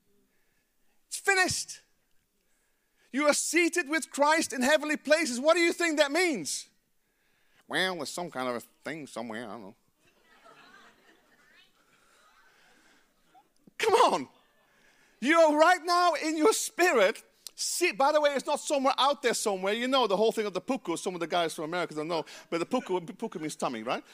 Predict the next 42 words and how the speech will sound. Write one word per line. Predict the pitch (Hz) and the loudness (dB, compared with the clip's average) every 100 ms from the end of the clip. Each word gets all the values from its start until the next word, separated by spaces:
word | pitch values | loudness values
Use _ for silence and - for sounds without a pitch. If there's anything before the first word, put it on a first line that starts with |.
| - | -8
And | 160 | 0
I | 196 | 2
always | 208 - | 2 0
say | - 196 | 0 0
that | 170 | -2
Jesus | - 196 - | -6 -8 -6
says, | 180 156 | -8 -6
you | |
know, | 156 | -6
living | 165 180 170 | -2 -2 -2
water, | 165 185 | 0 0
you | 214 | 0
know, | 165 190 | -2 -4
so | 180 | -6
the | 160 | -8
spirit | - 285 175 | -6 -4 -2
lives | 139 | -4
here, | 185 120 | -4 -2
right? | 117 220 _ - - | -2 -2 _ -20 -14
It's | 190 | -10
not, | 175 - | -8 -8
it's | 170 | -10
here | - 151 | -4 -4
and | 117 | -4
everywhere | 135 117 123 | -6 -6 -4
else. | 101 - - - | -4 -6 -14 -6
But | 190 | -4
here | 165 339 330 | 0 2 2
is | 285 262 | -2 -6
the, | 254 | -4
is | 214 | -4
the, | - 190 | -2 -2
like | 202 214 | 0 -2
your | 214 | -2
mother | 208 262 208 | -2 0 0
has | 208 180 | -2 -6
a, | 170 | -6
has | 160 151 | -6 -6
a, | 139 - - | -10 -14 -10
has | 170 156 | -6 -4
a | 156 | -4
navel, | 180 220 170 143 | -2 -2 -2 -6